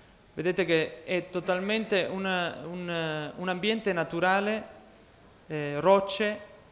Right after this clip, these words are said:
sabbia di quarzo, per cui l'esperienza di balneazione è totalmente diversa.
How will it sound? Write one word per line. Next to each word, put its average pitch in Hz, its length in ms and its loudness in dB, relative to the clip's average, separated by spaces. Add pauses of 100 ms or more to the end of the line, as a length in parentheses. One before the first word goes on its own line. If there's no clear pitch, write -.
(140)
sabbia 165 320 6
di 151 120 0
quarzo, 190 640 2 (540)
per 156 160 -6
cui 190 380 -2 (480)
l'esperienza 185 720 -2
di 156 120 0
balneazione 160 880 -2 (360)
è 160 120 -4
totalmente 160 640 -2
diversa. 135 540 -6